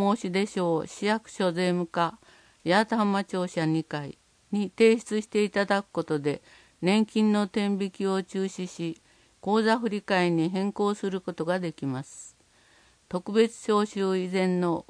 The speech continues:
国民健康保険税を現銀でお支払いされていた方は、事前に金融機関で国民健康保険税を口座振替で支払う手続きをされた後、本人控えをご持参ください。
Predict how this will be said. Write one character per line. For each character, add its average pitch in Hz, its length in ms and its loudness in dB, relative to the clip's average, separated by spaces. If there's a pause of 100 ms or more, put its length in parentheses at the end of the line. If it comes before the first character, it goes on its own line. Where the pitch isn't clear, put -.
国 202 320 -2
民 220 200 4
健 220 220 0
康 214 200 0
保 220 180 -2
険 196 280 0
税 180 240 0
を 147 280 -4 (440)
現 214 260 4
銀 180 240 2
で 160 80 2
お 160 140 2
支 - 160 -6
払 196 300 2
い - 20 -4
さ 185 160 -4
れ 180 100 -6
て 175 180 -4
い 175 60 -6
た 165 160 -6
方 143 280 -8
は、 131 200 -6 (680)
事 170 180 -2
前 196 200 4
に 185 340 0
金 220 280 2
融 208 180 0
機 - 140 -14
関 180 300 0
で 151 260 -4 (240)
国 185 320 -2
民 220 200 2
健 220 180 -2
康 208 300 0
保 214 140 -6
険 196 240 -2
税 175 240 -2
を 151 340 -4 (380)
口 208 280 0
座 220 160 2
振 240 80 0
替 196 440 -2
で 185 160 -2
支 - 160 -6
払 202 340 0
う 185 140 -6 (160)
手 196 80 -4
続 190 320 -6
き 180 160 -2
を 175 120 2
さ 185 160 -2
れ 180 120 -2
た 143 220 -4
後、 139 340 -4 (460)
本 214 340 2
人 196 240 2
控 185 320 -2
え 185 80 0
を 202 120 -4
ご 180 160 -4
持 175 100 -6
参 170 240 0
く 165 120 -8
だ 151 160 -6
さ 135 200 -8
い。 131 100 -12